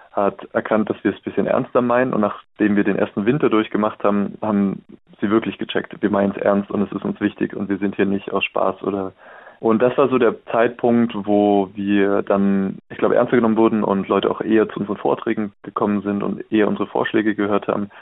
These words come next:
Natürlich aber auch, weil wir Druck gemacht haben. Also es war so eine Mischung aus, ähm, Respekt und Druck, die, glaube ich,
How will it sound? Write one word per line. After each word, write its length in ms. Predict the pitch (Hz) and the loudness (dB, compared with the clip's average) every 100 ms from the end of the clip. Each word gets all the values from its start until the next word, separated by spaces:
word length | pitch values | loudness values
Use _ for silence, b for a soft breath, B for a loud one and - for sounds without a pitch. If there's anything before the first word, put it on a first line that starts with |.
| B B B | B B B
Natürlich 340 | - 104 127 117 | -4 2 2 4
aber 140 | 107 | 2
auch, 100 | 107 | 2
weil 120 | 110 | 2
wir 80 | 104 | 2
Druck 240 | - 113 - | 0 -2 0
gemacht 300 | 98 92 - | -4 -2 -4
haben. 220 | 98 92 - | -4 -6 -8
Also 160 | 110 104 | -4 -2
es 60 | 110 | 2
war 160 | 131 | 2
so 60 | 127 | 4
eine 100 | 120 | 4
Mischung 320 | 123 139 127 | 4 4 2
aus, 260 | 107 107 104 - - - | 2 2 0 -6 -12 -2
ähm, 240 | 107 98 | -2 0
Respekt 580 | 101 101 - 113 165 - - - | -2 -6 -2 0 0 -6 -16 -10
und 500 | 117 113 110 107 101 | -2 2 2 2 -4
Druck, 320 | - 151 - - - | 0 0 0 -10 -12
die, 120 | 113 110 | -8 -2
glaube 220 | 113 107 | 2 2
ich, 200 | 104 - | 0 -8